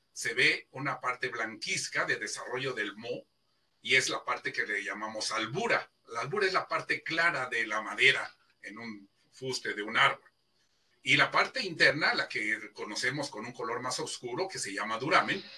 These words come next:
normalmente ese duramen ya está más seco, no tiene un contenido de humedad alto, y veamos aquí, por lo cual no se ve ningún desarrollo de hongos. Hay otros hongos que, aparte de crecer superficialmente,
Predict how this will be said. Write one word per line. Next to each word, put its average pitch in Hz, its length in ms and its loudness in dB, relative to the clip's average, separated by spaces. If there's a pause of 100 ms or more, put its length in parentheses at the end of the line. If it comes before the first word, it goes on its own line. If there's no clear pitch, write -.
(240)
normalmente 156 960 2
ese 143 200 2
duramen 135 400 -2
ya 131 120 4
está - 260 -2
más 131 180 -4
seco, 156 360 0
no 139 160 -4
tiene 135 180 -4
un 127 60 -8
contenido 117 340 -8
de - 40 -8
humedad 127 240 0
alto, - 300 -2 (200)
y 139 200 0
veamos 160 360 6
aquí, 196 360 -4 (280)
por 127 160 -4
lo 123 140 -4
cual 131 320 -2 (340)
no 147 180 0
se - 140 2
ve 143 260 0
ningún 135 280 -6
desarrollo 120 500 -4
de - 100 -4
hongos. - 420 -8 (1080)
Hay 208 180 4
otros 226 360 2
hongos 190 380 0
que, 156 160 0
aparte 151 400 0
de 151 120 -2
crecer 143 300 0
superficialmente, 135 1160 -4